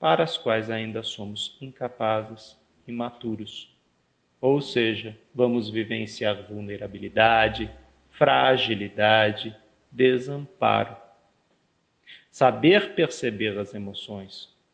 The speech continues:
conhecer seus caminhos em nosso corpo e ser, nomeá-las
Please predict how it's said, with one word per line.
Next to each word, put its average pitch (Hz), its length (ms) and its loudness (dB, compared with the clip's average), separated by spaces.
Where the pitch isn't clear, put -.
conhecer 131 640 0
seus - 260 -12
caminhos 107 640 -8
em 104 120 -10
nosso 101 400 -10
corpo - 440 -10
e 151 220 2
ser, - 800 -10
nomeá-las 101 880 -6